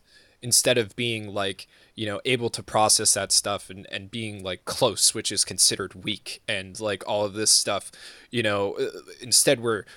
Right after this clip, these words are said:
we look at each other and we're all like, "Oh, well, we're logical beings. We think of, we think in facts and blah, blah, blah." So it's, you know, it's more, it's more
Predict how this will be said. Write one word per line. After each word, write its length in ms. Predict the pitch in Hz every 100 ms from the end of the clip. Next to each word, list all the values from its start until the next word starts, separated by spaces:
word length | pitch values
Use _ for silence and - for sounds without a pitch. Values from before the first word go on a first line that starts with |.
| -
we 80 | 131
look 240 | 127 143
at 100 | 131
each 200 | 123 117
other 320 | 123 113 113 110
and 140 | 110
we're 180 | 110 110
all 180 | 110 107
like, 300 | 101 98 -
"Oh, 220 | 160 131
well, 320 | 107 110 98 - - -
we're 140 | 143
logical 560 | 110 110 131 - - 110
beings. 600 | 110 123 110 95 87 - - - -
We 220 | 135 123
think 320 | - 143 131
of, 240 | 110 - - 143
we 140 | 131 139
think 340 | - 147 131
in 100 | 107
facts 640 | - - 131 113 - - 123
and 220 | 101 98
blah, 180 | 127 117
blah, 140 | 110
blah." 300 | 98 123 107
So 240 | - 120 113
it's, 200 | 104 - - -
you 80 | 127
know, 160 | 117 117
it's 180 | -
more, 520 | 135 160 160 147 127 - - -
it's 220 | 135 -
more 640 | 143 160 151 143 127 117